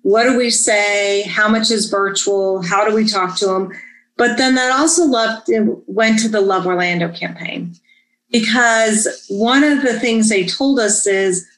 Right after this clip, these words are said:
"We're really concerned that the experience is not gonna be the same." You know, we're understanding the social distancing, we're understanding the safety process, we're understanding the safety protocols, and that's all great. And we would expect that from you as a destination.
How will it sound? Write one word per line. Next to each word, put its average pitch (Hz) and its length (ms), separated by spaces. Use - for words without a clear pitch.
"We're 240 400
really 277 380
concerned 214 680
that 175 140
the 185 120
experience 196 800
is 175 180
not 175 300
gonna 175 200
be 170 120
the 170 120
same." - 420
You 208 80
know, 196 60
we're 226 140
understanding 247 760
the 220 60
social 220 440
distancing, 190 800
we're 185 160
understanding 226 800
the 202 80
safety 202 480
process, 196 840
we're 196 140
understanding 220 680
the 196 80
safety 196 420
protocols, 190 640
and 196 180
that's 214 260
all 208 220
great. 190 460
And 190 140
we 202 120
would 220 160
expect 254 480
that - 280
from 185 140
you 185 180
as 175 140
a 180 60
destination. 185 880